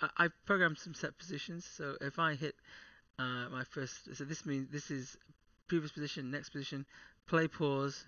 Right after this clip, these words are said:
for the sequences. Uh, this is copy the current position. So just to show you, you can get the servo matrix for this. Uh, if you click on this, it tells you. So you can just copy and paste that into the code, and it will give you all the,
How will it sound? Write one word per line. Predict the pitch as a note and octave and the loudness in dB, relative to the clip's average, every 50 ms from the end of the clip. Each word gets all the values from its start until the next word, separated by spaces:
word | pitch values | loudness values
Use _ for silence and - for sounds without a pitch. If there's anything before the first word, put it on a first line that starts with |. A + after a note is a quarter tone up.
| - - | -16 -18
for | - - | -16 -14
the | C#3 | -12
sequences. | - - D3 C#3 - C#3 B2+ - - C3+ C3 - - - - - - - - - _ - | -8 -6 -6 -6 -6 -6 -6 -6 -6 -6 -6 -8 -12 -18 -20 -20 -18 -18 -20 -20 _ -4
Uh, | C3+ C3 B2+ B2+ B2+ B2+ | -2 0 0 0 0 0
this | B2+ D#3+ D3+ - - | 0 0 -2 0 0
is | D3 C3 - | -2 -2 -2
copy | - - - E3 - D#3 C3+ | -4 -4 -4 -2 0 0 0
the | B2+ C3+ | 0 0
current | - - D3 C3+ B2+ C3+ - | 0 2 2 2 2 0 -4
position. | C#3+ C3 D3 B2+ - - A2 A2 | -6 -4 -4 -4 -4 -6 -8 -8
So | - C#3 | -8 -10
just | D3 - | -8 -8
to | F3 | -8
show | - - D3 C3 | -6 -4 -2 -2
you, | C3 C3 C3 C3+ - - - - - - - - | -2 -2 -4 -6 -8 -12 -14 -14 -14 -14 -12 -10
you | - E3 | -8 -4
can | - D3+ C#3 | -2 0 2
get | C3+ C#3 - C#3+ - | 2 0 0 0 -2
the | C#3 C3 A#2+ | -2 0 0
servo | - - D#3+ C#3+ C3 C3+ B2+ | 2 2 2 4 4 2 2
matrix | B2 C3 C3 B2+ - - C3 - - - - - - | 0 0 -2 -2 -4 -4 -6 -6 -6 -10 -10 -10 -10
for | - C#3 | -10 -10
this. | C3+ C3 C3 - - - - C#3+ E3+ | -8 -8 -6 -8 -8 -10 -12 -12 -10
Uh, | D#3+ C#3 B2+ | -8 -8 -8
if | C3+ C3 | -8 -8
you | - - | -10 -8
click | - C#3+ C3 - | -8 -8 -8 -6
on | C3 B2+ | -6 -4
this, | C3+ C3 - - | -4 -4 -6 -8
it | - - | -10 -8
tells | - - C3+ A#2+ A#2+ B2+ C#3 | -6 -4 -2 -2 -2 -4 -6
you. | C3+ B2+ C3 - - - - - - - - - - | -8 -8 -8 -10 -12 -18 -18 -18 -18 -18 -16 -10 -8
So | D3+ | -6
you | C3 | -4
can | - C#3+ | -4 -4
just | C3 C#3 - - _ _ _ _ | -4 -4 -4 -6 _ _ _ _
copy | - - D#3 - - C3+ | -2 -2 0 0 0 -2
and | C3 C3 | -2 -2
paste | - D3+ C#3 C3 - - | -2 -2 -2 -2 -2 -4
that | B2+ B2 - | -4 -4 -4
into | B2+ B2+ B2 - - C3+ | -4 -6 -6 -8 -10 -8
the | C3 C#3 - | -8 -10 -10
code, | - - D#3+ D#3 D#3 D#3 D3 - _ _ _ _ _ - - - - - - - | -6 -2 0 0 0 0 -2 -6 _ _ _ _ _ -20 -20 -20 -20 -20 -20 -14
and | - D3 C3+ | -10 -8 -6
it | C3 | -4
will | C3 C3 C3 - _ _ _ - | -2 -4 -4 -6 _ _ _ -6
give | D#3+ C#3 C3+ C3 | -6 -4 -4 -2
you | B2+ B2+ | -2 -2
all | B2+ B2+ B2+ | 0 -2 -2
the, | B2 B2+ B2+ B2 B2 - | -2 -2 -4 -4 -4 -4